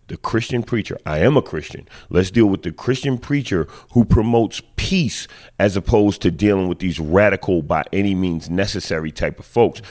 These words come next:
because America is a by any means necessary type of country. And for anyone to say that we are not,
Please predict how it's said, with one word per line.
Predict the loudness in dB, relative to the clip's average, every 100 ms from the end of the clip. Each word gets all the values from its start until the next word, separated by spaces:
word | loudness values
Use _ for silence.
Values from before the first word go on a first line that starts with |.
| -16
because | -6 0 0 0 0
America | 0 2 2 2 0 -2
is | -2 -6
a |
by | -2 -2 0
any | 0 2 2
means | 2 0 -2 -4
necessary | -4 -2 -2 -4 -4 -2
type | -4 -2 -2 -2
of | -8 -8 -14
country. | 0 0 0 -8 -10 -18 -20 -12 0
And | 2 2 0 -4
for | -6 -2
anyone | 0 2 2 0
to |
say | -4 0 0
that | 0
we | -4 -4
are | -4 -6
not, | -6 0 2 0 -4